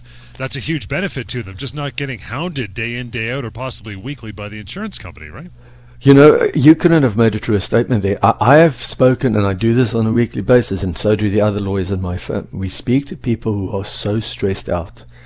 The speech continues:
Speaker 2: even ones who are currently on claim with the insurance companies,
Speaker 1: Yeah.
Speaker 2: when they say, "I, I, I'm so stressed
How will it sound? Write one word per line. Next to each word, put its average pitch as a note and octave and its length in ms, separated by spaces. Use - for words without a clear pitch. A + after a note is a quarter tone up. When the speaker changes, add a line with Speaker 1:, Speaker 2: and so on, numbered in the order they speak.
Speaker 2:
even D#3+ 380
ones A#2+ 280
who A2+ 100
are G#2+ 100
currently D#3+ 680
on G#2 220
claim C#3+ 340
with B2+ 140
the A2+ 80
insurance G2+ 400
companies, F#2 300
Speaker 1:
Yeah. - 40
Speaker 2:
when F#2+ 80
they F2+ 140
say, D3 360
"I, A#2+ 120
I, G#2+ 80
I'm B2 160
so C#3 260
stressed - 640